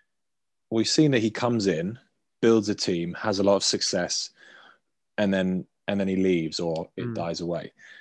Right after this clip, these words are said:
Speaker 1: We've not seen him come in, build a team, have it die away, and then rebuild again.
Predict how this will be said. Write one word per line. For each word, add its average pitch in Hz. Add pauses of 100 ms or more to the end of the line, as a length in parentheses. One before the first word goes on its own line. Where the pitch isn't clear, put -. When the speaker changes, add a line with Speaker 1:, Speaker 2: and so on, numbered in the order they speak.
(140)
Speaker 1:
We've 110
not 143
seen 127
him 113
come 123
in, 101
build 107
a -
team, 92
have 104
it 90
die 98
away, 92
and 92
then 90
rebuild 87
again. 85